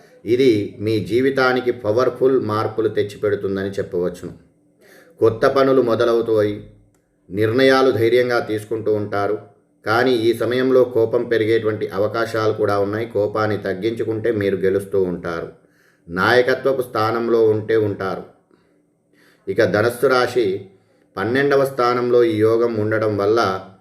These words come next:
విదేశీ మరియు యాత్రలకు ఆధ్యాత్మిక అభిరుచి పెరుగుతూ ఉంటుంది. ధనస్సు రాశి నుంచి పన్నెండవ రాశి వృశ్చిక రాశి అవుతుంది కాబట్టి పన్నెండవ రాశిలో బుధుడు, కుజుడు స-, క-,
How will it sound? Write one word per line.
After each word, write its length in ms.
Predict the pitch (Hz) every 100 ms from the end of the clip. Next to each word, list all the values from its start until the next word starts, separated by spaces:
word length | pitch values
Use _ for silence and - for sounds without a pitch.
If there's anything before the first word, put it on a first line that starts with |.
| _ _ _
విదేశీ 800 | 80 104 123 139 - 120 113 - _ _ _ _ -
మరియు 400 | 95 113 123 123
యాత్రలకు 880 | 95 98 113 - 127 123 107 110 107
ఆధ్యాత్మిక 640 | 87 101 101 123 123 123 117
అభిరుచి 520 | 98 107 107 107 107
పెరుగుతూ 480 | 98 92 101 101 92
ఉంటుంది. 500 | 90 90 90 82 - _ _ _ _ _ _ _ -
ధనస్సు 360 | 104 123 -
రాశి 300 | 127 120 113
నుంచి 220 | 113 110 117
పన్నెండవ 520 | 107 104 113 117 113
రాశి 420 | 107 101 107 104
వృశ్చిక 360 | 101 98 120 110
రాశి 280 | 107 101
అవుతుంది 280 | 104 98 101
కాబట్టి 360 | 101 95 98 95
పన్నెండవ 540 | 95 95 107 113 110
రాశిలో 460 | 104 104 104 104 101
బుధుడు, 480 | 85 95 110 113 107
కుజుడు 320 | 98 101 104
స-, 140 | 104
క-, 580 | 95 95 - - 92 92